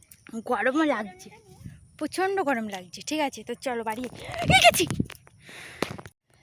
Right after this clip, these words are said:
তো একটা ভীষণ রিস্ক থেকে বেঁচেছি। এক্ষুনি আমি ধান বাগানে যাচ্ছিলাম, আমার ফোনটা পুরো যেত। ঠিক আছে বাবা, আমার পুরো জীবনটা বেরিয়ে গেছে দুঃখ করে। তো চলো বন্ধুরা, বাড়ি যাই,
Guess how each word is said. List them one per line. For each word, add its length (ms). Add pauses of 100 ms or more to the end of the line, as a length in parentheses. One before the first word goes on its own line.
(380)
তো 180
একটা 420
ভীষণ 500
রিস্ক 520
থেকে 200 (320)
বেঁচেছি। 580 (160)
এক্ষুনি 460
আমি 100
ধান 260
বাগানে 280
যাচ্ছিলাম, 460
আমার 100
ফোনটা 380
পুরো 220
যেত। 300 (760)
ঠিক 120
আছে 220
বাবা, 340 (840)
আমার 240
পুরো 260
জীবনটা 420
বেরিয়ে 320
গেছে 240
দুঃখ 280
করে। 320 (760)
তো 100
চলো 320
বন্ধুরা, 360
বাড়ি 180
যাই, 180